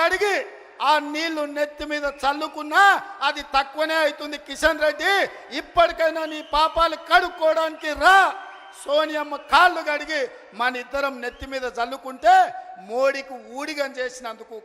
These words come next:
కొంతైనా నీకు ప్రక్షాళన జరుగుద్ది అంటున్నా. పార్లమెంటులో నిటారుగా నిలబడి ఈ దేశ ప్రధానమంత్రి నరేంద్ర మోడీ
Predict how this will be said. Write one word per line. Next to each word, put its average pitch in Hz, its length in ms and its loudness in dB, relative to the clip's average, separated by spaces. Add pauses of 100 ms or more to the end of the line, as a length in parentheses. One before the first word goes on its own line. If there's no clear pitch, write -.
కొంతైనా 226 480 -8
నీకు 214 240 -16
ప్రక్షాళన 240 680 -6
జరుగుద్ది 214 460 -12
అంటున్నా. 190 340 -14 (680)
పార్లమెంటులో 320 800 0
నిటారుగా 339 560 2
నిలబడి 330 460 0 (600)
ఈ 311 140 -8
దేశ 311 280 -2
ప్రధానమంత్రి 320 800 -2
నరేంద్ర 330 420 -2
మోడీ 339 480 4